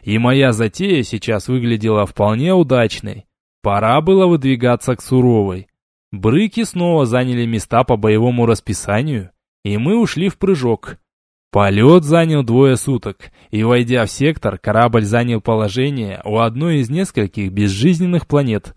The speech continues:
скрытой от станции звездой,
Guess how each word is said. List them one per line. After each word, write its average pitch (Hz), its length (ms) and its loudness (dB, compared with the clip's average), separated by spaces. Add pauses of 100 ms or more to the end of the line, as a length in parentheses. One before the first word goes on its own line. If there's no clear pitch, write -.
(340)
скрытой 131 560 0
от 107 80 -2
станции 123 540 -4
звездой, 120 640 -2